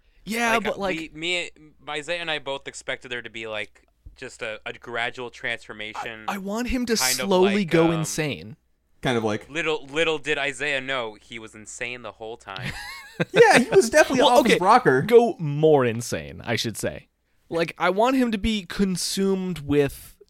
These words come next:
Speaker 1: like, taking down Sonic, which he is already, but I want him to, it to be taken to that extreme level that, that puts
Speaker 3: Like,
Speaker 1: him
Speaker 3: right away?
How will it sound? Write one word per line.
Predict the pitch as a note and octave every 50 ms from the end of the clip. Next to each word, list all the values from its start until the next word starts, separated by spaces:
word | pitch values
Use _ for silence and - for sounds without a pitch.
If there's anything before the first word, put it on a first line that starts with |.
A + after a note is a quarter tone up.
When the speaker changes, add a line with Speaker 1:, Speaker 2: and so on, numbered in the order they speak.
| _ _ -
Speaker 1:
like, | D3+ C#3 C3 B2+ - -
taking | - D3+ E3 D#3 C3+ D3 C#3 C#3
down | C3 C3 B2+ B2
Sonic, | - B2+ A#2 A#2 A#2
which | E3+ F3 -
he | - G3+ - G#3 G#3+
is | G3+ D3+
already, | C#3+ C#3+ D3+ D3 D#3 D3+ C3
but | A#2 C3+ B2
I | B2+ C3+
want | C3 C#3+ D#3 D#3+ D#3 - -
him | C#3 D3 D3 C#3+ B2+
to, | - C#3+ C3+ B2 A#2 - _ _ _ _ _ -
it | D3+ D3+ D3
to | - D3
be | C#3+ C#3
taken | B2+ - D3+ D#3 D#3 - - D3+ C#3+
to | - C#3
that | B2+ B2+ B2+ C3
extreme | B2 - - - - C3 B2+ C3+ B2+ B2
level | A#2 A#2+ B2 A#2+ B2 A#2+ A2 A2+ G#2+ - _ _ _ _ _ _ _ _ -
that, | D3 C3+ D3 C3 A#2+ A#2+ A#2 - _ -
that | D3+ C3 D3 C3+ B2 A2+ F#2 -
puts | - - D#3 C#3 B2 C#3+
Speaker 3:
Like, | D#3+ D3
Speaker 1:
him | C3+ B2+ C#3+
Speaker 3:
right | D#3 D#3
away? | D#3 D3 C#3 C#3+ D3 F3+ B3+ F#4+ F#4+ -